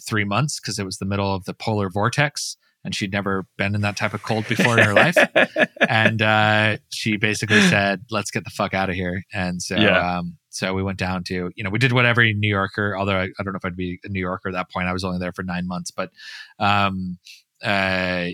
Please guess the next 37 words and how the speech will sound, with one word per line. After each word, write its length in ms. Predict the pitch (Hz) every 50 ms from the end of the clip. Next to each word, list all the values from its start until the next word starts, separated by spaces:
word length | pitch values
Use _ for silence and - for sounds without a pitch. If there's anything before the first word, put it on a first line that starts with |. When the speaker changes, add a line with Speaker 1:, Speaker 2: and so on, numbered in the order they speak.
| - _ _
Speaker 1:
you 100 | 113 101
know, 100 | 95 92
but, 140 | 87 90 87 - _
but 60 | 104
we 100 | 101 110
did 120 | 104 110 104
what 140 | 101 98
every 180 | 98 98 95 95
New 100 | 95 95
Yorker 240 | 92 92 92 - - -
does 220 | 92 90 90 90
and 80 | 90 87
we 160 | 85 82 - _
moved 180 | - 95 90 85
down 140 | 92 90 87
to 60 | 85
South 240 | - - 87 82 -
Florida. 260 | - 87 82 80 - - 143 131 - -
Speaker 2:
<laughs> 180 | 147 - - - -
Speaker 1:
So. 180 | - - - - - - - 185 135 -
Speaker 2:
You 140 | 131 127
fast-tracked 600 | 120 - 151 131 131 120 - - 120 98 92 - -
yourself 420 | 101 92 - - 107 92 90 - -
to 80 | 165 156
Speaker 1:
We 40 | 147
Speaker 2:
the 20 |
end 40 | - 175 165 - -
Speaker 1:
fast-tracked, 180 | - 170 127 107
Speaker 2:
result. 160 | 113 104 120
Speaker 1:
yeah, 160 | 113 107 107
I 40 | 110
was 100 | 113 120
a 60 | -
Speaker 2:
Yeah, 40 | -
you 20 | -
Speaker 1:
fast-track 320 | 147 156 160 156 151 143 139
Speaker 2:
fast-tracked. 320 | 143 135 123 98 95 -